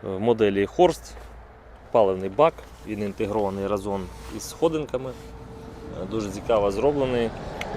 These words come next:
Я би сказав, зручно тримаємось за цю ручку або за цю і залазимо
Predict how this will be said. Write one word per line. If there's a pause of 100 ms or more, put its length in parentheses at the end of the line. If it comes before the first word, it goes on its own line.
Я
би
сказав, (440)
зручно
тримаємось
за
цю
ручку
або (200)
за
цю (680)
і (600)
залазимо